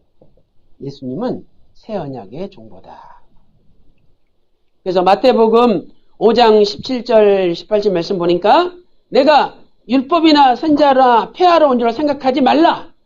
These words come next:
내가 폐하러 온 것이 아니요 완성케 하러 왔나라. 그러니까 하나님께서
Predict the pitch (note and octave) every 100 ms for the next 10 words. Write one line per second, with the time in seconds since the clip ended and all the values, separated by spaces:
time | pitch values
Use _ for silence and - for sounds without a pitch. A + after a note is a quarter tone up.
0 | _ _ - A3 A#3 - E4+ D#4+ D#4 B3
1 | B3+ B3 C4+ A#3+ G3+ C4 C#4 D4+ D#4 F#4+
2 | A4 A4 - _ - C#3+ G#3 G3+ G3+ F#3+
3 | - F3 - - F2+ F2 - - _ _
4 | _ _ _ _ _ A3 B3+ D4 C#4+ C#4
5 | C4 C4+ -